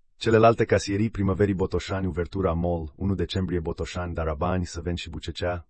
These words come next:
vor rămâne închise și pe douăzeci și doi aprilie. Clienții sunt încurajați să folosească metodele de plată online sau prin aplicațiile bancare în această perioadă. La Modern Calor, casierile sunt închise în perioada optsprezece la douăzeci și doi februarie.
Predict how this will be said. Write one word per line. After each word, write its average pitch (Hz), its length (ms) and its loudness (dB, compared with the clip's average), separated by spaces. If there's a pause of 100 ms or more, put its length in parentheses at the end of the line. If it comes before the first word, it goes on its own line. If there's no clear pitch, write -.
vor 95 180 -4
rămâne 104 260 4
închise 98 400 -4
și - 160 -10
pe 85 100 -4
douăzeci 92 440 0
și 80 120 -12
doi 82 220 -2
aprilie. 78 560 -10 (680)
Clienții 117 420 4
sunt 107 220 -4
încurajați 98 640 2
să 85 80 -10
folosească 90 600 -4
metodele 92 480 0
de 82 120 -4
plată 90 340 -2
online 82 420 -2
sau 80 200 -8
prin 87 180 -6
aplicațiile 85 640 -4
bancare 78 600 -4
în 76 100 -8
această 76 380 -10
perioadă. 76 580 -10 (680)
La 98 160 2
Modern 117 360 4
Calor, 120 340 4
casierile 110 640 0
sunt 95 280 -6
închise 92 500 -6
în 85 100 -6
perioada 85 460 0
optsprezece 92 760 -4
la 85 140 -2
douăzeci 85 480 -4
și - 140 -12
doi 85 200 -2
februarie. 76 760 -8